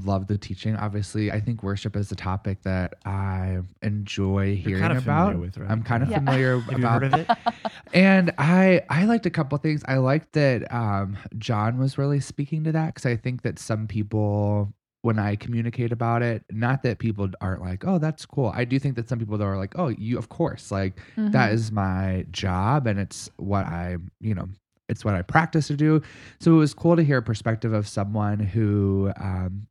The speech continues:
Speaker 1: maybe that isn't, or just, like, has no reason other than the fact that there is, um, yeah, the spiritual practice of it. So I thought that was cool. Um, I really loved when he talked a little bit about how,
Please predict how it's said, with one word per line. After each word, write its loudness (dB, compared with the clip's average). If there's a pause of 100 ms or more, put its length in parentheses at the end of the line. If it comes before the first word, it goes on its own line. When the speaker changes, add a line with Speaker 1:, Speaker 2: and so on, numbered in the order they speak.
Speaker 1:
maybe 0
that -2
isn't, -2
or 0
just, -4
like, -4 (600)
has 2
no -2
reason -2
other -2
than -6
the -4
fact -6
that -8
there -4
is, -8
um, -10
yeah, -4 (140)
the -6
spiritual -8
practice -6
of -2
it. -2
So -4
I -2
thought -2
that -4
was -8
cool. -2 (340)
Um, 6
I 2
really 4
loved 0
when 0
he -2
talked -2
a -4
little -2
bit 0
about 2
how, -2